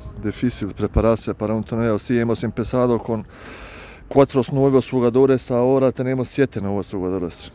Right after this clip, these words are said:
Cuando hemos, eh, ah, cuando hemos empezado a jugar algo, a aprender al-, algunos sistemas, boom, una lesión, nuevo jugador. Em, ah, otra vez hemos empezado,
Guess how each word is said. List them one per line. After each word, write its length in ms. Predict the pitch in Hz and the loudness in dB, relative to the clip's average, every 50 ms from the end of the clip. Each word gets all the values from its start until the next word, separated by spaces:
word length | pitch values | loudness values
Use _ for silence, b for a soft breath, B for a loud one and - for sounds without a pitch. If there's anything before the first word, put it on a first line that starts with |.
| - - | -10 -4
Cuando 280 | - 113 113 113 117 | -2 -2 2 2 2
hemos, 440 | 120 131 131 123 117 - - - - - - | 4 4 2 0 0 -2 -4 -14 -16 -14 -12
eh, 100 | - - - | -10 -6 -2
ah, 920 | 117 113 113 110 110 110 107 104 104 104 101 101 101 101 104 101 104 101 92 - - | 0 2 2 4 4 4 4 4 2 2 2 2 2 2 0 0 0 -2 -4 -8 -10
cuando 320 | - - 113 110 110 117 117 | -6 -6 -6 -4 -2 -2 -2
hemos 500 | 120 127 127 127 117 110 - - - - _ - - - - - - | -2 -2 -4 -4 -6 -6 -8 -14 -18 -20 _ -20 -20 -20 -20 -16 -8
empezado 600 | 113 117 107 127 113 - - 127 127 123 123 120 | -6 -4 -2 -2 -4 0 2 2 2 4 4 4
a 60 | 117 107 | 2 2
jugar 380 | 110 120 110 123 123 120 117 | 0 -2 0 2 4 4 6
algo, 600 | 117 127 135 139 135 123 135 131 127 127 120 117 | 6 6 6 4 2 2 2 2 4 4 4 2
a 60 | 117 | 2
aprender 460 | 110 - - 120 117 113 131 127 120 113 | 0 0 -4 -8 -4 -2 -2 0 0 0
al-, 140 | 110 113 - | -2 -2 -4
algunos 320 | 120 117 120 135 135 123 - | -6 -6 -6 -6 -6 -6 -8
sistemas, 640 | - - - 143 139 135 131 123 110 107 - - | -10 -10 -4 -2 -2 -2 -2 -4 -6 -8 -16 -16
boom, 320 | 113 104 107 131 135 131 113 - | -14 -6 -2 -2 0 -2 -2 -4
una 200 | 123 127 120 113 | -4 -2 -2 0
lesión, 400 | 107 104 95 - - 107 92 80 - b b b b b b b b - | 0 -2 -4 -4 -6 -6 -6 -8 -10 b b b b b b b b -6
nuevo 320 | 120 123 117 113 101 92 | -2 0 0 0 -2 -2
jugador. 440 | 101 101 95 95 87 92 90 82 95 101 85 | -4 -2 -2 -2 -2 -2 -2 -4 -6 -8 -8
Em, 140 | 107 117 101 104 | -6 -6 -4 -4
ah, 160 | 120 123 127 | -2 -2 0
otra 240 | 123 131 123 - 135 | 0 -2 -2 -2 0
vez 240 | 127 135 135 127 - | 2 2 0 0 -2
hemos 240 | 135 131 123 - - | -6 -6 -6 -6 -8
empezado, 600 | 117 110 123 113 - 135 127 131 127 131 120 | -8 -8 -8 -8 -4 -2 -2 0 0 -2 -4